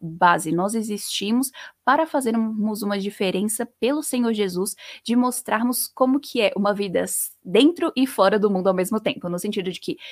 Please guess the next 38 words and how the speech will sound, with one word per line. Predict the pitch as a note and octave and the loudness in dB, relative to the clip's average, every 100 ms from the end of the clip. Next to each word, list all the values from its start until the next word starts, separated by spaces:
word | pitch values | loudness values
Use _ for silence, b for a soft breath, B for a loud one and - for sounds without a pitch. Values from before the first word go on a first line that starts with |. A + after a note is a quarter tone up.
| B | B
estamos | F#3+ - G#3 F#3+ | -10 -2 0 0
dentro, | F#3+ F3 A3 | -2 -2 -2
porque | B3+ G3 - | -4 -6 -2
esse | F3 F3+ - | 0 0 -2
é | G#3+ | -2
o | |
lugar | F#3 F3 E3+ | -2 -2 -2
onde | F3+ | -4
a | |
gente | E3+ F#3 E3+ | -8 -6 -4
mora, | E3+ F#3 A3+ B B | -2 -2 -4 B B
mas | G3+ G3 | -2 0
nós | G#3 G3+ | -2 -4
estamos | G3 G3 G3 - | -4 -4 -6 -4
fora | F#3 F3+ | -2 -2
no | F#3 | -4
sentido | F#3+ F#3+ F3+ | -6 -8 -8
de | F3+ F#3 | -8 -8
que | F3+ | -6
a | |
nossa | F3 F#3 - | -4 -2 -2
mente | F#3 E3+ F3 - | 0 0 -2 -6
é | |
diferente | F3+ F3 F#3 F3 E3+ E3+ | -8 -4 -4 -4 -6 -4
da | F3 | -2
mente | E3 E3+ - B B B | 0 -2 -8 B B B
do | F3+ F#3+ | -2 2
mundo. | F#3 E3+ E3 | 2 0 -2
Nós | E3+ F3 | -2 -2
temos | F#3 F3+ F3 | -4 -4 -2
uma | F3 | 0
mentalidade | F3 E3+ E3+ D#3+ F3 | -2 -4 -6 -6 -6
diferente, | E3+ F#3 B3+ A3 F#3+ F#3 G3 | -6 -4 -2 -2 -2 -2 -2
nós | F#3+ F#3+ | -2 0
adoramos | F#3+ F#3 F3+ F3 F3 | -2 0 0 -2 -4
ao | E3+ | -6
Senhor | F3+ F3+ F3 | -6 -4 -4
Jesus, | F3+ F3 F3 - | -4 -4 -4 -6